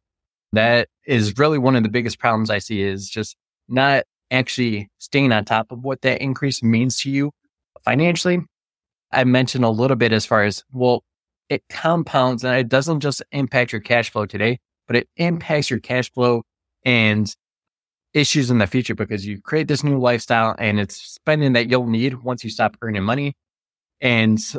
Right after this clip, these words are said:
so I'll kind of just go through an example here. Let's say if you went from making eighty thousand dollars to making a hundred twenty thousand dollars, and, and this is kinda after tax. So if, if that happens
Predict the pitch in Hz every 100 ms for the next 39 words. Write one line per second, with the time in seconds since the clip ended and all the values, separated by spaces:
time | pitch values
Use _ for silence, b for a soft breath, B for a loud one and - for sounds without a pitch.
0 | - 135 127 120 147 120 113 110 123 117
1 | 110 117 110 117 113 107 - 113 110 104
2 | 113 104 107 123 - 139 131 123 117 120
3 | 120 - 113 107 104 - - 123 113 113
4 | - 165 165 165 147 135 131 123 113 110
5 | 110 - 120 113 104 104 101 _ _ _
6 | - 110 - 180 165 - - 135 131 123
7 | 113 117 107 98 101 101 - _ _ _
8 | _ _ - 135 127 - 131 117 139 135
9 | 120 135 117 - 113 110 120 - 107 101
10 | - - - - 127 120 117 110 _ _
11 | _ - - - 151 - 165 135 _ -
12 | 160 170 - 120 120 156 160 147